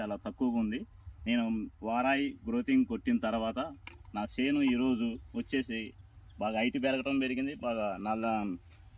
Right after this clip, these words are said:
పచ్చదోమ, ఆ, తెల్లదోమ, పేనుబంక, పెన్నెల్లి ఇవన్నీ పోవడం జరిగింది. ఈ చేను కూడా, ఆ, నా హైట్ పెరగటం జరిగింది. ఈరోజు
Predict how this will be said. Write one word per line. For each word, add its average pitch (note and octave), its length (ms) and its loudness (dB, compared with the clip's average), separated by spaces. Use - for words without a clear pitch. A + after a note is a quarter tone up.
పచ్చదోమ, C#3 440 2
ఆ, G#2 180 -2
తెల్లదోమ, B2+ 520 2
పేనుబంక, B2+ 440 2
పెన్నెల్లి A#2+ 520 2
ఇవన్నీ A#2 300 2
పోవడం A#2+ 380 -2
జరిగింది. A#2 440 -4
ఈ G2+ 120 -6
చేను C#3 160 2
కూడా, C3 420 0
ఆ, G#2 420 -4
నా G#2 120 -4
హైట్ A#2 280 -2
పెరగటం A#2+ 340 -2
జరిగింది. B2 480 -2
ఈరోజు C#3 560 2